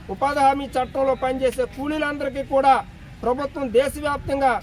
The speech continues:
రెండు లక్షల యాభై వేల కోట్ల రూపాయలు బడ్జెట్ కేటాయిస్తేనే దీనికి ప్రతి కుటుంబానికి వంద రోజుల పని దొరుకుతుంది. కాబట్టి ఆ నిధులు కేటాయించమని అడుగుతున్నాం. మేట్లకి ఏ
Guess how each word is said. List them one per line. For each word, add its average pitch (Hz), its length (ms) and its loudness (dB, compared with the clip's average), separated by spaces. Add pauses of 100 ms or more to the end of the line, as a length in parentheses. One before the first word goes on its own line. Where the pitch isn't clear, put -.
(340)
రెండు 269 340 0
లక్షల 269 300 -2
యాభై 262 280 4
వేల 254 180 0 (100)
కోట్ల 247 260 -4
రూపాయలు 285 560 2 (380)
బడ్జెట్ 254 460 0
కేటాయిస్తేనే 285 800 0 (360)
దీనికి 247 280 -4
ప్రతి 240 320 -2
కుటుంబానికి 277 500 -2
వంద 254 220 0
రోజుల 269 300 0
పని 247 180 -2
దొరుకుతుంది. 277 380 0
కాబట్టి 269 440 0 (380)
ఆ 185 80 -2
నిధులు 247 320 -2
కేటాయించమని 262 640 -2
అడుగుతున్నాం. 285 580 -2 (420)
మేట్లకి 285 480 2
ఏ 269 80 2